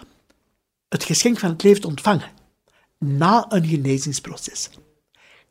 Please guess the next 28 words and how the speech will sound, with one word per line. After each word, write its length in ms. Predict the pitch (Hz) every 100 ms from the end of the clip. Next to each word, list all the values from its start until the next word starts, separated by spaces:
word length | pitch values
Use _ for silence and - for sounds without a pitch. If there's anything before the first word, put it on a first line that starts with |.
| -
Heb 160 | 147
je 80 | 165
wel 360 | 160 202 202 170
de 120 | 143
biecht 320 | 127 175 -
die 180 | 165 156
soms 340 | - 175 170 -
wel 140 | 165
echt 220 | - -
belangrijk 360 | - 185 185 165
kan 180 | - 160
zijn. 140 | - - - - -
Of 180 | 262 233
de 60 |
ziekenzalving. 680 | 190 240 - - 156 147 143 - _ _ _ _ _ _ _ - - -
Ik 200 | 277 -
geloof 360 | 202 196 247 -
persoonlijk 760 | - 214 202 208 - - -
dat 180 | - 160
we 200 | 165 -
te 160 | 240 220
weinig 340 | 180 175 156
de 100 | 143
ziekenzalving 680 | 143 175 - 156 143 143 135
toedienen 340 | - 151 143 139
in 60 |
de 120 | 135 -
kerk. 360 | - - -